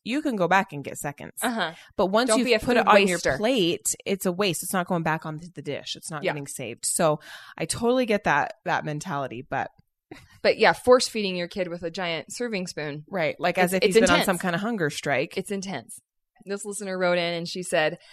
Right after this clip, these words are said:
Speaker 2: "Never did I ever think I'd be the mom cutting up Pokemon cards
Speaker 1: <laughs>
Speaker 2: for a bed not being made.
Speaker 1: <laughs> Yeah.
Speaker 2: You make that bed or Pikachu."
Speaker 1: Is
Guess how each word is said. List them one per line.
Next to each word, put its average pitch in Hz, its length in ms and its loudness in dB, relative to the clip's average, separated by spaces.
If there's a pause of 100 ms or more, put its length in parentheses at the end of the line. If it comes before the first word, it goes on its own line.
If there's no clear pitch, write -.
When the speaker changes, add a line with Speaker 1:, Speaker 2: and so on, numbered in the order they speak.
(240)
Speaker 2:
"Never 285 640 0
did 254 160 0
I 294 140 -2
ever 151 520 -2
think 196 220 -8
I'd 180 160 -2
be 190 100 -4
the 180 100 -4
mom 160 340 -2 (180)
cutting 277 340 -6
up 202 260 -2 (220)
Pokemon 233 560 0
cards - 480 2 (140)
Speaker 1:
<laughs> - 180 -6
Speaker 2:
for 247 160 6
a 226 60 8
bed 240 340 8
not 185 260 2
being 156 220 -6
made. 131 340 -4
Speaker 1:
<laughs> - 100 -12
Yeah. 381 100 2 (720)
Speaker 2:
You 185 240 -8
make 226 260 -4
that 214 280 2
bed 233 380 2
or 170 200 -6
Pikachu." 180 520 -6 (260)
Speaker 1:
Is 190 260 0